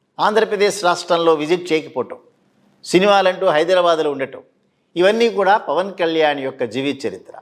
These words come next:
ఇవాళ పవన్ కళ్యాణ్కి సంబంధించినటువంటి వ్యక్తులు మాట్లాడుతున్నారు, మేము కనుక గెలిస్తే రాబోయేటటువంటి రోజుల్లో జనసేన పార్టీకి ఆ, సహాయం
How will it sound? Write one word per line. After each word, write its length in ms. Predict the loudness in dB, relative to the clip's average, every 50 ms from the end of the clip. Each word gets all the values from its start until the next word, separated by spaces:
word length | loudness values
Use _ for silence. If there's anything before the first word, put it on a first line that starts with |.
| _ _ _ _ _ _ _ _ _ _ _ -2
ఇవాళ 200 | 2 2 2 2
పవన్ 340 | 2 2 2 2 2 2 0
కళ్యాణ్కి 460 | 2 2 4 6 4 4 2 -2 -6
సంబంధించినటువంటి 920 | -4 -6 -6 -4 -4 -6 -4 -6 -10 -8 -6 -6 -4 -2 -2 -2 -2 -2 -2
వ్యక్తులు 360 | -2 -4 -2 -2 -2 -2 0
మాట్లాడుతున్నారు, 760 | 0 -2 -2 0 0 -2 -2 -2 -4 -6 -4 -4 -4 -4 -8 -14 _ _ _ _ _ _ _ _ _ _ _ _ _ _ _ 2
మేము 240 | 2 4 4 4 4
కనుక 300 | 4 4 2 2 2 0
గెలిస్తే 920 | -2 0 0 0 0 0 0 -2 0 0 2 2 2 0 -2 -4 -10 -20 _ _ _ _ _ _ _ _ _
రాబోయేటటువంటి 880 | 2 2 2 4 4 4 4 4 2 0 -2 -6 -6 -4 -8 -8 -6 -4
రోజుల్లో 460 | -4 -2 -2 0 0 2 2 0 0
జనసేన 540 | 0 -2 0 0 0 0 2 0 2 2 -2
పార్టీకి 1040 | -2 0 0 -2 -2 -2 -6 -6 -6 -6 -6 -4 -2 -2 -2 -2 -4 -6 -12 -16 _ _ _ _ _ _ _ _ -8
ఆ, 220 | -4 0 0 0
సహాయం 640 | -2 2 2 4 4 6 4 4 4 2 0 -2